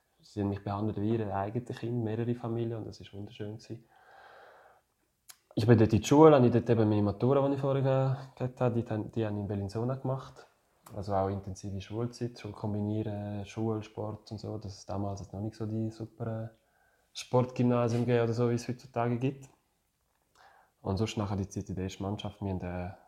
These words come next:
sehr coole Truppe gewesen. Für mich ist der Anfang von der Karriere, also extrem froh, dass, dass ich überhaupt, äh, Fuß in die Nationalmannschaft fassen konnte, dass ich die Chance bekommen habe. Sehr gute Jungs, also Corsin ist, ist wirklich ein lustiger gewesen, coole, coole Zeit gehabt mit ihm und ein paar andere.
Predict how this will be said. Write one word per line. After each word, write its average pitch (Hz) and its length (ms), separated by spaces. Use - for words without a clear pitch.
sehr 98 300
coole 101 340
Truppe 113 280
gewesen. 123 240
Für 117 120
mich 104 160
ist 98 200
der - 80
Anfang 104 320
von 107 100
der - 80
Karriere, 101 400
also 95 160
extrem 98 640
froh, 101 220
dass, - 260
dass - 160
ich 101 100
überhaupt, 95 360
äh, 92 120
Fuß - 280
in 98 60
die 95 60
Nationalmannschaft 120 560
fassen 131 360
konnte, - 120
dass - 100
ich 101 80
die 98 60
Chance 117 380
bekommen 117 340
habe. 117 240
Sehr 113 240
gute 107 280
Jungs, 117 300
also 92 160
Corsin 104 420
ist, - 220
ist 101 100
wirklich 104 300
ein 104 80
lustiger 113 400
gewesen, 113 400
coole, 107 400
coole 104 500
Zeit - 320
gehabt 104 200
mit 104 120
ihm 101 180
und 98 120
ein - 100
paar 98 140
andere. 101 460